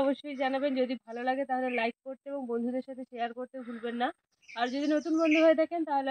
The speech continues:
অবশ্যই আমার চ্যানেলটিকে subscribe করবেন এবং পাশে থাকা bell আইকনটি click করে all করে দেবেন। আমি যখন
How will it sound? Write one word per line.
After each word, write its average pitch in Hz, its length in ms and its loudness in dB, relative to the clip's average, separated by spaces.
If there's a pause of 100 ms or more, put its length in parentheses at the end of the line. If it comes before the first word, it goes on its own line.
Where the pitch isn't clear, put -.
অবশ্যই 285 320 -4
আমার 311 140 -4
চ্যানেলটিকে 294 400 -6
subscribe 294 400 -10 (100)
করবেন 302 340 -4
এবং 254 100 -6 (100)
পাশে 247 220 -14
থাকা 254 220 -12
bell 233 160 -6
আইকনটি 247 360 -2
click 269 200 -12 (100)
করে 302 140 0 (440)
all 269 180 -2 (120)
করে 320 140 4 (100)
দেবেন। 311 220 4 (100)
আমি 277 120 0 (100)
যখন 311 200 -4